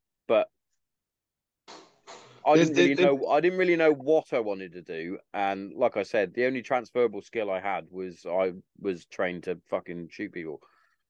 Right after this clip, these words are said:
Speaker 2: I can blow shit up.
Speaker 1: And
Speaker 2: <laughs>
Speaker 1: blow shit
Speaker 2: Do you know
Speaker 1: up.
Speaker 2: what I mean?
Speaker 1: But even, even, even down to, like, before,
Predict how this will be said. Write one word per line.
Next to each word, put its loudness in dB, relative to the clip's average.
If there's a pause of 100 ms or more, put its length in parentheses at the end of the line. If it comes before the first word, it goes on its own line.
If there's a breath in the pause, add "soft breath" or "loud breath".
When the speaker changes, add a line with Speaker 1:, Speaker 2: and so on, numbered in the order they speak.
Speaker 2:
I 2
can 0
blow 4
shit -2
up. -2 (320 loud breath)
Speaker 1:
And -6
Speaker 2:
<laughs> 0
Speaker 1:
blow 2
shit -2
Speaker 2:
Do 6
you -
know 8
Speaker 1:
up. 4
Speaker 2:
what 0
I -12
mean? -4 (140)
Speaker 1:
But 4 (280)
even, 2
even, 0
even -2
down 0
to, 0
like, 4 (360)
before, -2